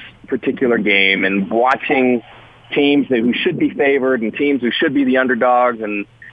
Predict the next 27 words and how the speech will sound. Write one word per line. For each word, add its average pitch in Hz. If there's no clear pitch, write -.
and 107
wins 135
and 120
losses 120
that 107
should 123
never, 120
never 123
have 113
occurred, 110
I 110
just, 110
I -
can't 127
say 117
anything 131
definitively 101
other 110
than 101
it's 110
more 151
likely 170
than 139
not 113
that 113
it'll 110
end 113